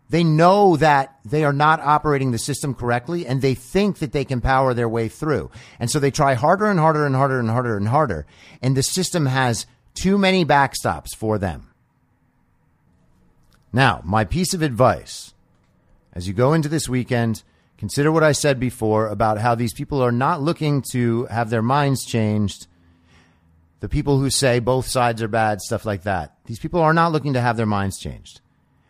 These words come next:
They will challenge you on certain facts. Unless you think that person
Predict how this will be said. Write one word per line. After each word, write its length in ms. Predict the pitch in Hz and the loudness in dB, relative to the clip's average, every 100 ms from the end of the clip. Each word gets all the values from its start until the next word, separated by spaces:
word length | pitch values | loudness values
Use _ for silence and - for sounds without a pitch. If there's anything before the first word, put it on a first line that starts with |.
| _ | _
They 100 | - | -2
will 180 | 127 139 | 0 0
challenge 560 | - 151 147 180 196 120 | -2 0 0 2 2 2
you 380 | 127 127 135 120 _ _ _ | 0 0 -2 -10 _ _ _
on 200 | 117 123 | -4 -4
certain 360 | 117 131 131 117 | -2 -2 -2 -4
facts. 580 | 110 107 80 - - - _ _ - - | -2 -2 -2 -8 -20 -20 _ _ -16 -2
Unless 680 | 143 143 139 175 220 - | 0 0 2 2 2 0
you 140 | 208 202 | 2 0
think 320 | - 196 185 | 0 -2 0
that 280 | 180 165 - | 0 0 0
person 460 | 170 160 156 131 | -2 -2 -6 -8